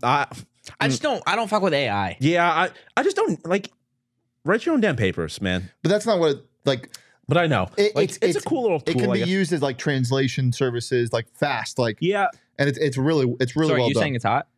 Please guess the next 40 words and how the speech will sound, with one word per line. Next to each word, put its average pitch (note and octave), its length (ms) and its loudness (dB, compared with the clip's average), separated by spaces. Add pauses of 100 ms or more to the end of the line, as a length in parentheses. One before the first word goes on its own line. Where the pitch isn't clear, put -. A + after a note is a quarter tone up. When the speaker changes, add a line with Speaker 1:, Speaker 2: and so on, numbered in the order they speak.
(200)
Speaker 3:
Yes, C3 220 0
I'm A#2 80 -4
saying G2+ 180 -2
it's - 100 -12
hot. F#2+ 200 -2
Speaker 2:
Wow, F3+ 560 2
Speaker 1:
Um, F3+ 80 2
Speaker 2:
interesting. G2 340 -6 (540)
Shane B2+ 320 -4
is G2+ 160 -2
a G2+ 40 -2
cyborg. F2+ 460 -4 (180)
Speaker 1:
I'm G#3 160 2
just A#3+ 200 -2
wor-, F3+ 160 2 (720)
I, A#3 160 2 (1040)
A F4+ 140 0
I F#4+ 140 0
concerns E3 420 -2
me D3+ 40 2
a C3 60 2
little G2 240 0
bit, D#3 300 -2 (420)
like, B2 200 -2
a B2 40 0
little A2+ 440 0
bit, G3 340 0 (1080)
and B2+ 120 2
I'm B2+ 180 0
worried C3 400 2
about B2+ 180 0
it B2 80 0
becoming A#2+ 240 0
sentient. C#3 520 -4 (280)
Speaker 3:
Yeah, C3+ 280 0
that's - 180 -4
fair, D#3 260 0
Speaker 1:
So, D3 180 2
Speaker 3:
honestly. D3 40 2
Speaker 1:
like, C3+ 400 0